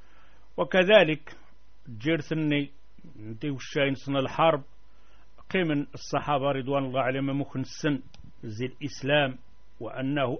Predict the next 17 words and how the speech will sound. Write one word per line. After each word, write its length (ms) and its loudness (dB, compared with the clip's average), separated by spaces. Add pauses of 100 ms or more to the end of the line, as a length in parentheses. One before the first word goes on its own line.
أمسرم 520 0 (840)
من 160 0
مي 120 8
غايسوجد 720 2
العود 400 -2
داينس 480 2
من 180 0
يزما، 600 2 (720)
لا 220 6
بد 380 -2
ويتعتمد 720 0
شي 120 -4
خلق 340 -4
وينس، 680 0 (580)
ويتعتمد 720 -2
شي 160 -4
فقط 580 4